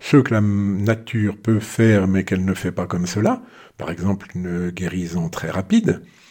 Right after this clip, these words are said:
et puis ceux que la nature ne peut pas faire. Alors, par exemple, la résurrection des morts, ça, la, la nature,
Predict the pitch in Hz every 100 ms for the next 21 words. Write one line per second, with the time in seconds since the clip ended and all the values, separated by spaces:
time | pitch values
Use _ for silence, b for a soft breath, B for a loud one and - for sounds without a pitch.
0 | B B B - - - 82 - 123 -
1 | 98 80 80 85 - 139 175 98 90 92
2 | 80 - - - - _ _ _ _ _
3 | _ _ _ _ _ _ _ _ - -
4 | 82 76 78 104 151 117 92 87 82 82
5 | 87 87 92 98 - 131 120 101 87 85
6 | - - _ - - 104 87 - - 147
7 | 82 82 - 127